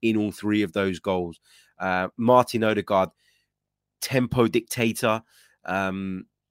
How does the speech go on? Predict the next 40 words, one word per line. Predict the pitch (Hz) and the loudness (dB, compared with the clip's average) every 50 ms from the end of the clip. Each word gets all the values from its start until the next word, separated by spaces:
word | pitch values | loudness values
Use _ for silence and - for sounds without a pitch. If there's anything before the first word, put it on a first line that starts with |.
| - - _ | -20 -18 _
you | - 107 | -8 -4
know, | 107 110 107 104 104 - - _ _ _ - | -2 0 0 0 -2 -6 -10 _ _ _ -4
a, | 120 - - | -4 -2 0
a | 139 139 | 2 4
lot | 143 151 139 | 4 4 4
of | 139 | 4
the | 127 131 | 2 -2
time | - - 139 135 135 123 | -2 -2 0 0 0 0
does | 113 131 131 120 - | 0 0 -2 -2 -2
the | 117 | -6
simple | 110 - - 143 135 131 - 131 117 | -8 -6 -4 -4 -4 -4 -4 -6 -8
thing, | - - 123 113 110 104 | -4 -2 -2 -2 -2 -2
but | 95 113 110 - _ _ _ _ _ _ | -2 -2 -2 -4 _ _ _ _ _ _
does | - 139 131 117 | 0 0 0 0
it | 127 - - | 0 -2 -4
quickly | - - 139 135 - - 131 117 113 | -4 -2 -2 -2 -2 -2 -2 -2 -2
and | 110 107 | -2 -2
does | 117 120 110 117 | -2 -4 -4 -4
it | 117 - | -6 -8
decisively | - 110 - - - 117 110 117 113 - 110 95 85 98 98 95 92 | -8 -10 -8 -4 0 0 0 0 -2 -4 -8 -8 -6 -6 -4 -4 -4
and, | 90 92 - _ | -4 -6 -8 _
and | - 101 101 104 101 | -12 -12 -10 -8 -6
really | 107 117 113 110 107 104 | -4 -2 -2 -2 -2 -2
helps | 117 123 113 113 - - | -2 -2 -4 -4 -4 -8
us | 101 - | -12 -10
in | - 98 98 | -10 -8 -8
the | 92 | -8
build-up. | 82 - 113 110 107 107 104 101 98 - - _ _ - - - - - _ _ - | -4 -2 0 0 0 0 0 0 -2 -4 -8 _ _ -20 -20 -20 -20 -20 _ _ -6
Uh, | - 101 98 - | -4 -2 -2 0
really | 113 113 127 131 123 113 113 104 | 0 2 2 2 2 2 0 0
clever, | - - 123 117 113 113 | -2 0 0 2 2 2
sometimes | 107 - - 120 117 117 117 107 101 - | 0 -2 -2 -2 -2 0 -2 -2 -2 -4
too | - - 107 | -6 -8 -8
clever | - - 123 117 107 107 | -6 -4 -2 -2 -2 -4
for | - - 113 117 | -6 -4 -2 -2
his | 117 113 - | -2 -2 -4
teammates | - 117 113 107 107 110 110 - - - | -4 -4 -2 -2 -2 -2 -4 -4 -6 -8
in | 101 92 | -12 -8
terms | - 110 104 104 98 98 | -4 -2 -2 -2 -2 -4
of | 98 87 | -6 -6